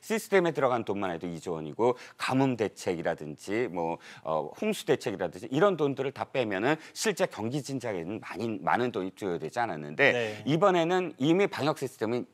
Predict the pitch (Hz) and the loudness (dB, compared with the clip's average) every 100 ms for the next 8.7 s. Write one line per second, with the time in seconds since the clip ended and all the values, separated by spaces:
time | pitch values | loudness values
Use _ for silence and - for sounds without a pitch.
0 | - - 107 - 104 107 - 82 104 - | -16 -8 -6 -4 -2 -2 -2 -4 -4 -6
1 | - - 120 113 - - - 92 92 131 | -10 0 0 0 -6 -6 2 4 6 6
2 | 156 127 117 123 117 180 208 151 104 78 | 6 4 -2 -4 -6 -4 -4 -4 -6 -4
3 | 113 87 - - 214 196 104 - - 151 | -4 -4 -8 -2 0 2 -2 -6 -4 -2
4 | 127 110 87 90 92 92 87 - - 156 | 0 0 2 2 2 0 -2 -6 -6 2
5 | 147 113 90 82 76 131 - 98 90 - | 2 2 -2 -2 0 -2 -2 -2 -2 -2
6 | 202 170 - - 87 92 190 - - - | -2 -2 -4 -8 2 4 2 -2 -14 0
7 | 156 160 175 202 - _ - 147 185 175 | 4 6 6 4 0 _ 2 6 8 6
8 | - 190 190 107 107 113 110 | 2 -2 -2 -4 -2 -2 -2